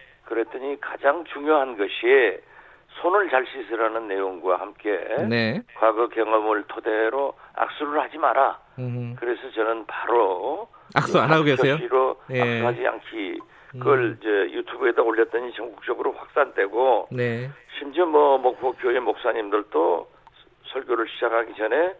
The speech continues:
Speaker 1: 전부 악수하지 말고 손 잘 씻고
Speaker 2: 네.
Speaker 1: 이 하트로 인사표시를 하라. 이런 얘기들을 하고 실질적으로 전국으로 확산되고 있습니다마는
Speaker 2: 네, 네.
Speaker 1: 우리가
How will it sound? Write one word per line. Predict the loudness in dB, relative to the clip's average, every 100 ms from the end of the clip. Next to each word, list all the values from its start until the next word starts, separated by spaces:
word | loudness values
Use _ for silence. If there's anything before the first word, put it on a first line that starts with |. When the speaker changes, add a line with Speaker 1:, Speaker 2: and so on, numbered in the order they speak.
| _ _ _ -12
Speaker 1:
전부 | -4 0
악수하지 | 0 2 0 2
말고 | 0 0 -2 -6 -6
손 | -8 -6
잘 | -6 -6
씻고 | -10 -12 -8 -8 -8 -10
Speaker 2:
네. | -4 -2 -2 -4
Speaker 1:
이 | -6 -6 -6 -8 -10 _ -20 -20 _
하트로 | 0 0 0 0 0
인사표시를 | 0 -4 -4 -6 -6 -6 -2
하라. | 2 4 4 -2 -20 -20 -20 -10
이런 | -2 0 0
얘기들을 | -2 -2 -4 -4 -4
하고 | -6 -2 0 0 -4 -12
실질적으로 | -14 -12 -10 -2 -2 -2
전국으로 | -4 -6 -4 0 0
확산되고 | -4 -4 -2 0 0 0
있습니다마는 | -4 -10 -2 0 2 2 0 0
Speaker 2:
네, | 0 0
네. | -2 -8 -10 -12 -8
Speaker 1:
우리가 | -2 2 2 4 6 6 4